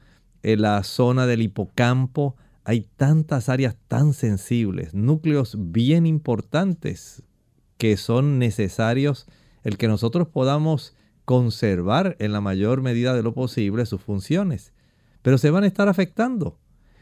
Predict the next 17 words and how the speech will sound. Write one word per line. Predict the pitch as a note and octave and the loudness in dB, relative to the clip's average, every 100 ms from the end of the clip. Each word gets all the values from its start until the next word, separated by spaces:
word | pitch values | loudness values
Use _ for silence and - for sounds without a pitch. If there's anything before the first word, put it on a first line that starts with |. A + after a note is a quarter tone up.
| _ | _
y | - | -4
se | G#2 | 0
afectan | A2+ C#3 C#3+ - D#3+ D#3 | 0 2 0 2 0 2
por | C3 | 0
ese | B2+ C#3+ | 2 0
proceso | B2 A2 C3 B2 | 0 0 0 -2
expansivo. | C3 - - G#2 G2+ F2+ - C3 G#2+ - - - _ _ - | -4 -6 -4 -2 -2 -6 -2 0 0 -4 -12 -20 _ _ -8
Y | - | 0
de | A2 | 2
esa | A2+ | 4
manera, | E3 E3+ E3 C#3+ D3 D#3+ - _ _ - | 4 4 4 2 2 -2 -6 _ _ -2
el | A#2 G#2+ | 0 2
nosotros | G#2 C3 B2+ D3 A#2+ | 0 0 0 0 0
recurrir | A#2 A2+ - G2+ B2+ | 0 -2 -2 -2 0
a | C#3 | 0
la | B2 | -2
cirugía | G#2+ C3 C#3+ B2+ C#3 A#2+ F#2+ | 0 0 2 2 2 2 -2